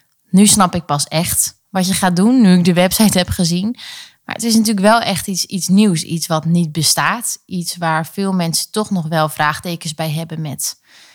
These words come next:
ja, zou dat dan echt iets voorkomen? Of hoe, hoe doe je dat dan precies?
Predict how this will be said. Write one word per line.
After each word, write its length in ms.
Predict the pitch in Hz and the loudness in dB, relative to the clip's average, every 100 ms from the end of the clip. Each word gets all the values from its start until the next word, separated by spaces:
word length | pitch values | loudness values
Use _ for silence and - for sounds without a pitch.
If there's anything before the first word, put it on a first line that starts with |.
| _ _ | _ _
ja, 340 | - 156 151 147 | -8 -4 -2 -4
zou 300 | - 156 180 | -4 -2 -2
dat 180 | 170 156 | -4 -6
dan 180 | 147 - - | -8 -10 -4
echt 220 | 214 - | -4 -2
iets 220 | - - | -6 -6
voorkomen? 880 | - 175 196 185 190 185 185 180 180 _ | -6 -6 0 0 0 -2 -2 -4 -6 _
Of 360 | 160 160 - - | -10 -10 -12 -10
hoe, 280 | 185 185 175 | -4 -2 -4
hoe 240 | 165 180 | -4 -4
doe 200 | 170 165 | -2 -2
je 80 | 196 | 0
dat 140 | 202 185 | -2 -2
dan 180 | 175 | -2
precies? 600 | 175 180 - 208 240 - | -2 -4 -6 -4 -4 -6